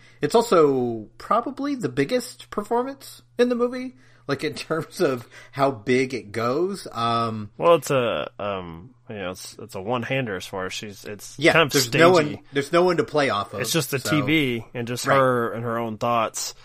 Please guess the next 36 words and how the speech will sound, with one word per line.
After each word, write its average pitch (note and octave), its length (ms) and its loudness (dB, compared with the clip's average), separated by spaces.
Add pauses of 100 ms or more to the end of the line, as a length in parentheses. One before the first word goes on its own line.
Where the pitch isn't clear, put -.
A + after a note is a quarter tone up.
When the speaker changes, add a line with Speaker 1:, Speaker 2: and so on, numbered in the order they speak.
(340)
Speaker 2:
Um, F2 460 -6 (180)
yes, D#3 460 0
and C3+ 160 -6
some C#4+ 300 -2
of C3+ 180 -2
that G#2 380 -4 (1000)
c-, - 60 -18 (240)
I - 40 -16
think C#3 180 -4
could G2+ 120 -10
really B2 540 -2
go A2+ 140 -4
off G#2 220 -2
the F#2+ 100 -8
rails, F#2+ 600 -4 (100)
uh, F2+ 340 -4
and C#3+ 140 -2
it F3+ 340 -6 (340)
comes D3 300 -2
very D#3 300 6
close, - 760 -2
uh, F#2+ 300 -2
for G#2+ 180 -10
me, G#2 220 -10
but A2+ 180 -8
it's, - 320 -6 (360)
Speaker 1:
Mm-hmm. A#2+ 300 -6
Speaker 2:
it's A#2 100 -4
because F3 840 4
of B2 340 -4
how B2+ 200 0
they B2+ 160 0
set A#2 320 -4
up A2+ 220 -4
her G2+ 260 -4
character, G2+ 680 -8